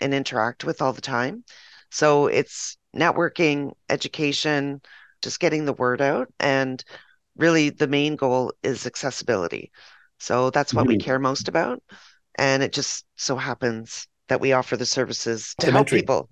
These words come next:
Speaker 2: Yeah. Yeah.
Speaker 1: Yeah. Yeah.
Speaker 2: Now, do you have,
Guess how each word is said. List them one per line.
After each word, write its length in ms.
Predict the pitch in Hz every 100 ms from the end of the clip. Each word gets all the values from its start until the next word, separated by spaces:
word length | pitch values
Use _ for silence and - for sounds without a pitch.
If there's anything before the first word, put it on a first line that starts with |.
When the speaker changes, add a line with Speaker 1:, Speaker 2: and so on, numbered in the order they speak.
| _ _ -
Speaker 2:
Yeah. 260 | 123 117 110 _ - _
Yeah. 260 | 131 123 - -
Speaker 1:
Yeah. 60 | - - - _
Yeah. 100 | -
Speaker 2:
Now, 320 | 175 175 175 - - _ 190
do 280 | 175 151 202
you 140 | 220
have, 300 | 247 302 320